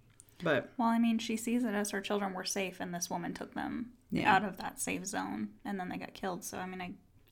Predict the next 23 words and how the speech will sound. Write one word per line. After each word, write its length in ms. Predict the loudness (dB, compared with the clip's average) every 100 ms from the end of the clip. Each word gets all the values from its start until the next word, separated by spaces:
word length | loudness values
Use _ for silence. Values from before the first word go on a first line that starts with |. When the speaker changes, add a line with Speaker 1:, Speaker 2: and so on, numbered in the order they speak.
| -16
Speaker 2:
guess 180 | -12 -10 -8
I 60 |
get 340 | -6 -4 -6 -6
why 160 | -4 -4
she's 220 | -4 -4
so 60 | -4
upset, 340 | -2 -2 -2 -4
but 160 | -10 -4
Speaker 1:
Yeah, 280 | 0 2 4
but 120 | 4
the 60 | 4
poor 160 | 4
kids, 280 | 4 2 4
they 60 | 6
didn't 160 | 8
do 60 | 8
anything. 340 | 10 10 8 4 -6 -20 _ 6
And 120 | 10
then 140 | 12
you 100 | 12 12
get 280 | 10 6 4
the 240 | 8 10
second 640 | 12 12 12 10 8 8 4